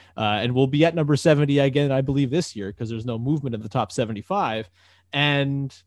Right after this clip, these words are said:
it's because he's just, like, hilariously the all-time leader in P E R on the team for, for after two games. Like, it's not that he did anything special. It's just a fun little stupid thing, and it doesn't really matter at that point in the ranking, so I drop him in there.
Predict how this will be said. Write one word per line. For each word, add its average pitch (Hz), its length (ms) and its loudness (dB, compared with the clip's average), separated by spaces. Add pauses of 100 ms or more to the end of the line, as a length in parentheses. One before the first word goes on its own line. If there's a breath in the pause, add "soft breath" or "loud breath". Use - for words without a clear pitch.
(120)
it's - 180 -4
because 240 440 -2
he's 180 340 -4
just, - 240 -6
like, 170 220 0
hilariously 156 760 0
the 131 140 0
all-time 131 380 4
leader 131 260 6
in 117 80 4
P 131 380 2
E - 20 6
R 120 220 6
on 104 80 2
the 101 40 -2
team 107 320 -4
for, 117 300 -10
for 127 120 -8
after 120 180 -4
two 123 180 0
games. 113 340 -4
Like, 113 140 -4
it's 123 240 -4
not 160 160 2
that 143 100 -6
he 131 60 0
did 131 140 2
anything 120 280 0
special. 104 520 -4 (260 soft breath)
It's 127 100 -4
just 143 200 0
a 131 60 4
fun 131 200 2
little 127 160 0
stupid 120 320 -2
thing, 110 220 -2
and - 20 0
it 117 40 0
doesn't 120 180 -4
really 120 180 -2
matter 143 300 4
at - 80 -2
that 107 180 -2
point 110 160 -2
in 101 40 -8
the 104 60 -8
ranking, 110 300 -6
so 127 200 -6
I 123 100 -2
drop 117 260 -6
him 120 120 -6
in 156 120 -2
there. 107 240 -4